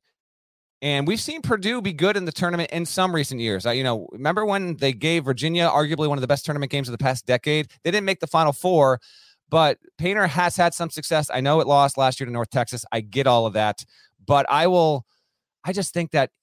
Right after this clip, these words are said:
guys, that East is, I think it's ripe for some real noise there. And I, and I, I would be surprised if Baylor comes out. I just think Baylor's too banged up. Uh, but Baylor's gonna try and do what hasn't been done since two thousand seven. Make consecutive,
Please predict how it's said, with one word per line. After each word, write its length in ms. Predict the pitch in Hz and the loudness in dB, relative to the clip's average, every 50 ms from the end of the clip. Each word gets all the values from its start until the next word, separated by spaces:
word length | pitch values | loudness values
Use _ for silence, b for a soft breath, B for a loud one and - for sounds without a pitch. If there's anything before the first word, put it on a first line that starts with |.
| _ _ _ _ | _ _ _ _
guys, 280 | - 143 147 151 139 - | 0 2 2 2 2 2
that 160 | 156 156 151 - | 0 0 0 0
East 420 | 143 151 160 156 - - - - - _ - | -2 -2 -2 -2 -6 -10 -14 -18 -16 _ -4
is, 240 | 120 123 117 101 - _ _ _ _ _ _ _ _ _ _ _ - | -4 -4 -4 -6 -10 _ _ _ _ _ _ _ _ _ _ _ -6
I 140 | 120 143 165 | -4 -2 -2
think 160 | 185 190 165 | -2 -2 -2
it's 120 | 143 - 117 | -4 -2 0
ripe 280 | 127 135 143 139 - | 2 2 2 0 -2
for 160 | - 127 123 | -6 -6 -6
some 320 | 113 - - 120 113 110 113 | -4 -4 -6 -6 -6 -4 -4
real 240 | 123 139 147 139 135 | -2 0 0 0 0
noise 360 | 127 120 127 139 143 139 127 | 0 2 2 2 2 2 0
there. 320 | 151 160 160 165 175 190 - _ _ _ _ _ _ _ _ _ _ _ _ _ _ _ _ _ _ _ - | 0 2 2 2 0 -4 -8 _ _ _ _ _ _ _ _ _ _ _ _ _ _ _ _ _ _ _ -6
And 140 | 131 139 139 | -4 -2 0
I, 140 | 139 135 131 - - - | 0 -2 -4 -6 -8 -6
and 100 | 127 131 | -4 -2
I, 200 | 131 131 131 - - | 0 0 -2 -2 0
I 140 | 123 135 | 0 0
would 140 | 135 139 131 | 0 -2 -4
be 100 | 120 151 | -6 -8
surprised 420 | - - - - 147 147 143 139 131 | -8 -8 -4 0 2 2 2 0 -2
if 80 | 120 | -4
Baylor 220 | - 131 123 120 113 | -2 -2 -2 -2 -4
comes 180 | - 113 95 | -6 -8 -6
out. 140 | 104 101 - | -6 -4 -4
I 60 | - | -4
just 120 | 135 143 - | -6 -6 -8
think 140 | 170 147 | -8 -4
Baylor's 280 | 143 156 160 160 147 - | -2 0 0 0 -2 -2
too 140 | - 156 135 | -4 -4 -2
banged 240 | 135 123 113 98 107 | -2 -2 -2 -4 -4
up. 220 | 82 62 - - - _ _ _ _ _ _ - | -6 -6 -8 -14 -20 _ _ _ _ _ _ -4
Uh, 260 | 104 107 107 107 107 | -2 -2 -2 -2 0
but 180 | 101 104 151 123 | 0 0 0 2
Baylor's 280 | 165 175 202 202 180 | 2 2 2 2 0
gonna 100 | 202 190 | -2 -4
try 200 | 170 - 185 175 | -2 0 0 0
and 60 | 170 165 | 0 0
do 60 | 170 | -2
what 100 | 160 143 | -2 0
hasn't 220 | 156 147 - 151 | -2 -2 -4 -6
been 80 | 143 131 | -8 -8
done 140 | 147 139 135 | -8 -8 -8
since 180 | - 135 127 | -10 -12 -10
two 120 | - - 120 | -10 -4 -2
thousand 280 | 135 127 117 113 110 | -2 -2 0 -2 -4
seven. 400 | - 120 107 92 76 67 67 - _ _ _ _ _ _ _ _ _ | -4 -2 -2 -2 -4 -8 -14 -18 _ _ _ _ _ _ _ _ _
Make 200 | 95 107 127 123 | _ -6 -6 -6
consecutive, 720 | - 131 117 - - - 143 139 - 143 135 131 127 120 110 | -6 -8 -8 -4 0 0 0 0 0 -2 0 0 0 -2 -4